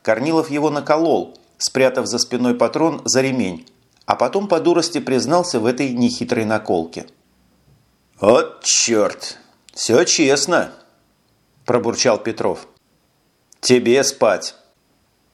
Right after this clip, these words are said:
Корнилов посмотрел на часы и расплылся в благостной улыбке. "Сейчас без пяти двенадцать,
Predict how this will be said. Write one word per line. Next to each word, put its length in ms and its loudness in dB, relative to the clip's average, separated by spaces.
Корнилов 480 0
посмотрел 520 0
на 120 0
часы 500 -2
и 80 0
расплылся 600 0
в 80 -6
благостной 560 -2
улыбке. 500 -6
"Сейчас 600 4
без 220 0
пяти 320 0
двенадцать, 880 -2